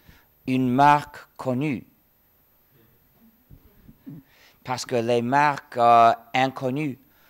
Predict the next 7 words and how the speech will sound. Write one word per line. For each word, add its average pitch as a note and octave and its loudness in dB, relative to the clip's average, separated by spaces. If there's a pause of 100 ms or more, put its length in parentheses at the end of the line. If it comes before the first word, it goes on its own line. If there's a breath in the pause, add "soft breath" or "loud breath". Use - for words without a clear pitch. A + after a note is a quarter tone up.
(1040 soft breath)
euh, A2 2
ne A2+ -6
sont A2+ -12
pas A#2+ 4
souvent A#2+ 0 (640 soft breath)
contrefaites. G#2+ -8 (1500 soft breath)
Contrefaites. G#2+ -10